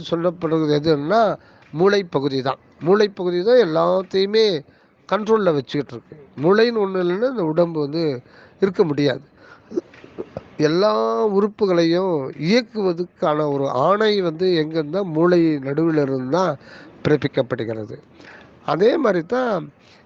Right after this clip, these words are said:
இந்த பிரபஞ்சத்துக்கு எல்லாத்துக்குமே நடு, அப்படி அந்த நடு மையம்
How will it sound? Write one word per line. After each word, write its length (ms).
இந்த 360
பிரபஞ்சத்துக்கு 1120
எல்லாத்துக்குமே 1400
நடு, 680
அப்படி 260
அந்த 240
நடு 720
மையம் 500